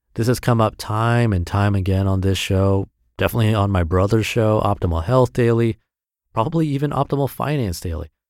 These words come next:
Honestly, I wouldn't be surprised if all of our shows have talked about it because it's been proven time and time again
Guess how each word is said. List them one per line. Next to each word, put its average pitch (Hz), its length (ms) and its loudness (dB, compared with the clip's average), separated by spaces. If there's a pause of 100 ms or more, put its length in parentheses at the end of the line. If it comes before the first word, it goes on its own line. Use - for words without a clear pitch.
(400)
Honestly, 117 360 2
I - 20 0
wouldn't 120 200 0
be 120 60 0
surprised 110 380 0
if 104 160 -4
all 190 240 4
of 147 80 2
our 98 140 2
shows 92 320 0
have 92 100 -4
talked 82 240 -4
about 92 260 0
it 143 140 0
because 117 300 2
it's 117 100 -4
been 107 240 0
proven 135 460 2
time 139 480 0
and 107 240 -2
time 123 420 0
again 104 540 0